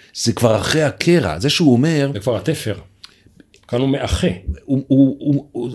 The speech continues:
Speaker 1: אני לא יודע אם הוא מאחה.
Speaker 2: אני
Speaker 1: מאחה
Speaker 2: אראה
Speaker 1: זה,
Speaker 2: לך.
Speaker 1: זה שקט מדי.
Speaker 2: אני אראה לך.
Speaker 1: זה
Speaker 2: אוקיי.
Speaker 1: סוער, זה נשאר סוער. אז ברגע הזה, הוא שתה כוסית ודיבר את הדבר הזה, מחר הוא יקום בבוקר ויגיד, "אין כמו העברית."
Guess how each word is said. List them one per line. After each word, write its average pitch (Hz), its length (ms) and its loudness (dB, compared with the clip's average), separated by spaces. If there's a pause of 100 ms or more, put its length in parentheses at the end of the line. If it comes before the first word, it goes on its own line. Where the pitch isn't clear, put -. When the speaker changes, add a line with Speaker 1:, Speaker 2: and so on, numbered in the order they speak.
(120)
Speaker 1:
אני 170 240 2
לא 175 80 4
יודע 175 180 4
אם 156 40 4
הוא 143 100 6
מאחה. 123 380 4 (320)
Speaker 2:
אני 127 160 -4
Speaker 1:
מאחה 117 200 2
Speaker 2:
אראה 175 100 4
Speaker 1:
זה, 160 100 2
Speaker 2:
לך. - 120 -2
Speaker 1:
זה 127 100 0
שקט - 360 -2
מדי. 92 300 -2
Speaker 2:
אני 98 120 -4
אראה 104 140 -2
לך. - 300 -2
Speaker 1:
זה 107 100 -2
Speaker 2:
אוקיי. 107 40 2
Speaker 1:
סוער, 143 540 2
זה 110 120 0
נשאר 147 380 2
סוער. 120 420 0 (540)
אז 107 200 0
ברגע 151 420 4
הזה, 143 380 2 (680)
הוא 117 120 -8
שתה 139 260 0
כוסית 165 520 -4
ודיבר 120 400 2
את 143 80 -4
הדבר 117 340 2
הזה, 117 260 0
מחר 139 280 2
הוא 143 160 4
יקום 143 240 2
בבוקר 135 420 2
ויגיד, 117 360 2
"אין 131 200 0
כמו 127 180 0
העברית." 87 400 -2